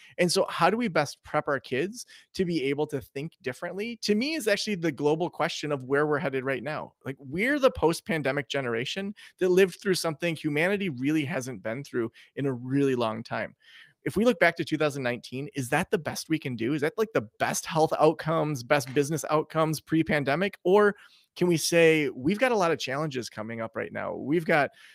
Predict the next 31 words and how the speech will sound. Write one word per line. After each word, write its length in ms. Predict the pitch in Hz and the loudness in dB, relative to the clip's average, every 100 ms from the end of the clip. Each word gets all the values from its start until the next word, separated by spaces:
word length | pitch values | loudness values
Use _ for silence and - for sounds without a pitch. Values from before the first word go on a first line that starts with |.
| _ | _
uh, 280 | 123 120 107 | -2 -2 -4
you 120 | - 131 | -4 -2
know, 140 | 123 107 | -2 -4
global 380 | 135 135 135 | 0 2 2
warming. 560 | 127 160 175 151 117 113 | 2 4 4 2 -4 -4
We 140 | 131 | -2
have, 200 | 143 120 - - - | 0 0 -4 -18 -8
um, 100 | 131 - | -8 -8
huge, 640 | - 190 208 180 139 113 - | -6 0 2 4 2 -2 -4
um, 200 | 139 127 | -4 -2
social 360 | - 160 - 143 | 0 0 0 -4
justice 500 | 110 175 - 139 - | 0 -2 -2 -6 -6
issues 340 | 131 - 127 110 | -6 -4 -6 -4
going 300 | 127 120 113 | -4 -4 -4
on. 340 | 117 113 110 | -6 -6 -6
We've 200 | 127 156 | 0 2
got 300 | 156 143 131 _ _ - 151 - - | 4 4 4 _ _ -20 -20 -20 -8
many 280 | 131 214 330 | 2 4 6
more 200 | 262 254 | 6 6
pandemics 500 | 226 214 214 156 - | 4 4 4 4 -2
probably 380 | 143 135 123 120 | 0 0 0 -2
coming 340 | 139 127 120 | -2 -4 -6
as 140 | 117 | -6
well." 360 | 143 170 120 - | -2 0 0 -4
Do 100 | - | -10
we 80 | 202 | -8
want 240 | 226 247 - | -6 -6 -6
a 60 | |
burned 340 | 139 139 143 160 | -6 -4 -2 -2
out 140 | 156 | -4
generation, 640 | - 143 135 123 147 196 | -4 -6 -4 -6 -6 -8